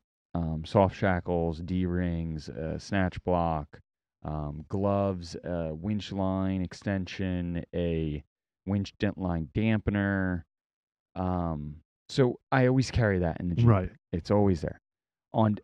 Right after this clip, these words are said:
Speaker 1: additionally, I usually have my fridge in the back, but if you don't have a fridge, there's always a good idea to carry some stuff. So get a tote together of some basic supplies. So, you know, some water, some snacks, general things that don't go bad.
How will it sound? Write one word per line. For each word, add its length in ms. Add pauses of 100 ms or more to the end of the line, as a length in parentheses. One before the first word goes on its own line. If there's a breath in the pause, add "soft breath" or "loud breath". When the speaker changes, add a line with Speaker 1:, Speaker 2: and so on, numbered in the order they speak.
Speaker 1:
additionally, 760 (100)
I 100
usually 420
have 180
my 160
fridge 380
in 80
the 80
back, 360 (180)
but 200 (240)
if 140
you 100
don't 240
have 220
a 60
fridge, 340
there's 200
always 220
a 40
good 120
idea 260
to 80
carry 440
some 280
stuff. 380
So 160
get 220
a 60
tote 520 (460)
together 580 (120)
of 340
some 180
basic 340
supplies. 480
So, 320
you 80
know, 120
some 220
water, 360
some 180
snacks, 720 (500 soft breath)
general 360
things 300
that 180
don't 300
go 200
bad. 520